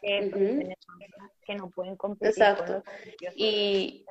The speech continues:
Speaker 2: también incluso, bueno, las grandes productoras que, por ejemplo, en lugares donde la mano de obra es más barata, tipo países como, eh, Rumania o de pronto, eh, España, casi siempre
Speaker 1: Ujú.
Speaker 2: lo, cuando uno vive acá o los alemanes se fijan mucho en de dónde viene el producto.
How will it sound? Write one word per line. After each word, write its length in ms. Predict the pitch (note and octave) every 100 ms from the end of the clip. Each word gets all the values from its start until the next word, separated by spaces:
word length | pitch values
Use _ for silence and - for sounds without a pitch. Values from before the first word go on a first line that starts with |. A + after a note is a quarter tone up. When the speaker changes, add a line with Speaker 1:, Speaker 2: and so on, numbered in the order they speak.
| - _ _ - -
Speaker 2:
también 320 | A3+ A3+ G#3+
incluso, 640 | G3+ G3+ G#3+ G#3 G#3 G3+ -
bueno, 220 | A3+ G3+
las 180 | G3 G3+
grandes 360 | G#3+ G#3 G3
productoras 680 | - G#3 A#3 A3 A3 G3+ G3+
que, 160 | - G3
por 140 | G#3+
ejemplo, 260 | A#3 G#3 F#3+
en 80 |
lugares 320 | G#3 G#3+ F#3+ F#3+
donde 200 | F#3+ G3
la 80 | G3
mano 280 | G#3 F#3
de 60 | F#3+
obra 220 | G3 F3+
es 80 | F3
más 160 | F3 F3
barata, 500 | F3 F3 F3+ - - _
tipo 340 | - G3 F3+ F3+
países 320 | F#3+ F#3+ E3
como, 400 | - F3+ F3+ F3+ - _ _
eh, 360 | - F#3+ F3+ E3+ F#3
Rumania 640 | F3+ F3+ F#3 G3 G3+ G3+
o 60 | G3
de 80 | F#3+
pronto, 580 | F#3 E3+ E3+ E3 E3+ D#3+
eh, 320 | F3+ F3 -
España, 680 | F#3+ - G3 F#3+ F#3 F#3 G3+ A3+ - - - _ _
casi 220 | A3 G#3+
siempre 380 | G#3 G#3+ A3 A3
Speaker 1:
Ujú. 80 | A3
Speaker 2:
lo, 300 | A#3 A#3 -
cuando 220 | B3+ A#3
uno 140 | G#3+
vive 180 | G3 G3
acá 340 | G3 G#3+ A3+ B3
o 60 |
los 180 | A#3+ G#3
alemanes 600 | G#3 G#3+ G3 G#3 B3+ B3+
se 80 | B3
fijan 380 | A#3+ G#3+ F3+ F#3+
mucho 420 | G3+ A3 A3 A#3+ -
en 160 | A3
de 140 | G#3+ G#3
dónde 280 | G3 F#3
viene 240 | F#3 F#3+ G3
el 100 | G3
producto. 480 | G#3 G#3+ G#3+ -